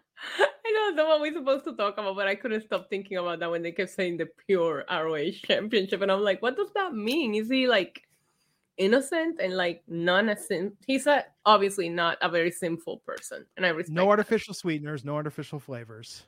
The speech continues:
Speaker 2: Hundred percent organic.
Speaker 1: Pure.
Speaker 2: Pure
Speaker 1: Pure.
Speaker 2: championship.
Speaker 1: <laughs> Uh, yeah, I, oh my God, this was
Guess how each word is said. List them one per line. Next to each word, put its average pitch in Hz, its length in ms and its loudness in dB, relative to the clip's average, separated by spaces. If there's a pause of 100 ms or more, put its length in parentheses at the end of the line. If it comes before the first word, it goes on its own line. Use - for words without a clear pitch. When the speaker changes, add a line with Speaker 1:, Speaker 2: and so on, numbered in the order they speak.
(180)
Speaker 2:
Hundred 151 240 -8
percent 143 260 -10
organic. 131 120 -8
Speaker 1:
Pure. 185 580 2 (540)
Speaker 2:
Pure 120 300 -6
Speaker 1:
Pure. 165 480 -2 (720)
Speaker 2:
championship. 339 300 -4 (100)
Speaker 1:
<laughs> 254 200 -4 (1600)
Uh, 214 460 12 (120)
yeah, 233 380 6
I, 208 540 4 (480)
oh 180 120 -4
my 143 240 -10 (100)
God, 104 360 -8
this 226 200 -4
was 233 200 -4